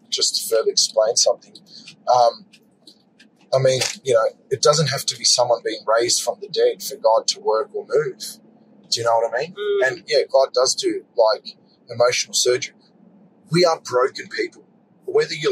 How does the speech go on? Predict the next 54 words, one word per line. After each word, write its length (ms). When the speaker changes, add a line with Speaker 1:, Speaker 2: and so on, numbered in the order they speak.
Speaker 1:
like 140
to 140
admit 240
this 180
or 80
not 180
admit 260
Speaker 2:
Mm. 80
Speaker 1:
this, 340
Speaker 2:
Yeah. 180
Speaker 1:
you 120
know, 180
um, 280
people 240
say, 400
"We 160
have 320
peace." 500
You 140
have 160
no 120
peace 440
if 120
you 60
don't 240
have 160
Christ. 420
You 80
don't 80
have 100
the 80
Holy 180
Spirit, 300
you 60
have 100
no 120
peace. 400
You 100
may 140
think 280
you 80
have 220
peace, 320
but 80
you 100
don't 220
have 160
the 100
peace 400
that 120
surpasses 840
any 180
human 320
understanding. 560